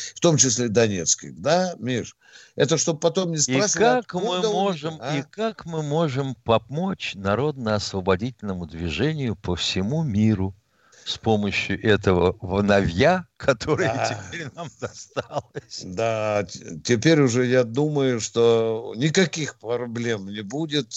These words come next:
Speaker 1: э, с созданием армии Д Н Р и Л Н Р.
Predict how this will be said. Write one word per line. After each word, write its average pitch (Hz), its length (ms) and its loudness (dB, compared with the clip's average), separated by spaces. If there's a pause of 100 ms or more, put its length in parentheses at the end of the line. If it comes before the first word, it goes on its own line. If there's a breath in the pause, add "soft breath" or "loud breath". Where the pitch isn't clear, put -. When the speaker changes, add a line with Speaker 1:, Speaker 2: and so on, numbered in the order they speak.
Speaker 1:
э, 104 240 0
с 95 80 2
созданием 131 880 0 (460 loud breath)
армии 139 680 0
Д 156 280 -6
Н 135 100 -6
Р 135 420 -2
и 117 60 -8
Л 120 200 -2
Н 101 200 -8
Р. 90 220 -10